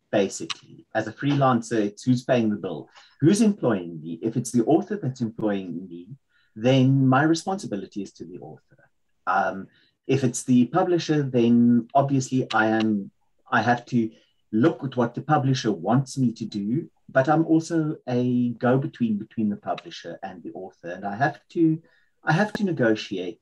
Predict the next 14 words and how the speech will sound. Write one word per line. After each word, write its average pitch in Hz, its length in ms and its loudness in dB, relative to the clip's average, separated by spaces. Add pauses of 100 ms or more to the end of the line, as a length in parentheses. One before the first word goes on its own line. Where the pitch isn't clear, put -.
sometimes. 98 640 -4
It 127 80 -10
depends 170 420 0
on 131 300 2
what - 200 -6
the 110 100 -4
author 101 300 -8
is 120 180 -6
asking 156 580 -6
or 107 100 -2
the 104 100 -6
publisher 110 440 0
is 98 140 -8
asking 98 400 -6